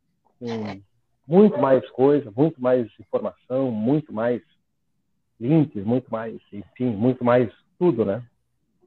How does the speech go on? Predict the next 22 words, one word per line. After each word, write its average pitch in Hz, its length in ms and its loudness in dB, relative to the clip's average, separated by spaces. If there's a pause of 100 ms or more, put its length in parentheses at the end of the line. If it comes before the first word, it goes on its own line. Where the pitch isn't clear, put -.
(240)
E 196 920 12
já 156 160 4
aproveito 185 440 4
de 185 60 6
antemão 175 280 2
pra 175 120 2
dar 156 100 2
um 165 60 2
spoilerzinho, 156 880 -2 (580)
coisinha, 117 520 -8 (160)
dá - 60 -20
pra 120 160 -20
dar 120 80 -12
um 127 80 -4
spoilerzinho. 127 640 0 (380)
Um 139 40 -10
abraço 139 340 4
pra 156 120 4
galera 143 340 8
de 139 60 2
Dom 127 160 -4
Pedrito, 127 520 -8